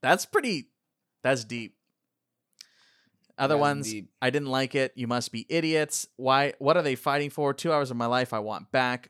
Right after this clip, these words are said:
Speaker 1: Good, but in no way great. If it's good, why did you rate it one star? My God, another. A witless waste of time. People who think it is anything above average should get their brains checked. You're kidding, right?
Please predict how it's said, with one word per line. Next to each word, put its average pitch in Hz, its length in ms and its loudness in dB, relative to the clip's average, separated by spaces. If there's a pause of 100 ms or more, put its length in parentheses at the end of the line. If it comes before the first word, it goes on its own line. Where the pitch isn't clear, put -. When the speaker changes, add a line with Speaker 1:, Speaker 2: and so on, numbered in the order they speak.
Speaker 1:
Good, 131 300 -2
but 113 160 -4
in 104 140 -8
no 117 160 -2
way 104 180 -6
great. 131 440 -4 (420)
If - 160 -10
it's 143 120 -8
good, 185 220 -6
why 143 180 -2
did 143 80 -8
you 147 80 -6
rate 147 120 -2
it 127 100 -12
one 143 140 -6
star? 117 300 -4
My 139 260 -2
God, 143 400 0
another. 139 500 -4 (160)
A 147 100 2
witless 151 460 -2
waste 127 220 -4
of 143 80 -14
time. 131 360 -6 (240)
People 185 240 -6
who 156 120 2
think 156 340 -4
it 117 100 0
is 113 140 -8
anything 165 340 -2
above 151 220 0
average 156 300 0
should - 160 -14
get 139 180 -4
their 165 120 0
brains 104 420 -10
checked. - 480 -12 (340)
You're 131 120 -6
kidding, 139 420 -2 (120)
right? 131 400 -4